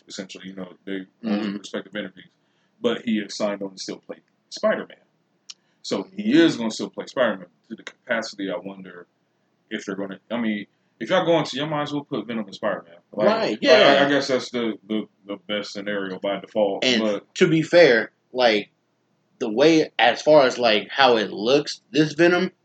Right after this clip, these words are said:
Speaker 2: is what we should have got back in, like, oh seven.
Speaker 1: Oh, when, when Eric Foreman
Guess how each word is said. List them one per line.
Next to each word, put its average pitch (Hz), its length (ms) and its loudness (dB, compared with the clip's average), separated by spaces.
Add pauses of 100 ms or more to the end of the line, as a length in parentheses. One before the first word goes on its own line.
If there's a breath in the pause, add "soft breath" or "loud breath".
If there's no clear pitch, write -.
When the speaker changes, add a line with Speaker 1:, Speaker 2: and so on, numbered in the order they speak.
(220)
Speaker 2:
is 117 160 -4
what 120 140 -2
we 120 100 -6
should 147 240 -2
have 101 120 -6
got 101 300 -2 (200)
back 104 220 -2
in, 101 60 -10
like, 104 220 -4 (180)
oh 120 140 -2
seven. 110 300 -2 (120)
Speaker 1:
Oh, 113 180 4
when, 120 240 -6
when 117 180 -6
Eric 143 240 2
Foreman 170 380 0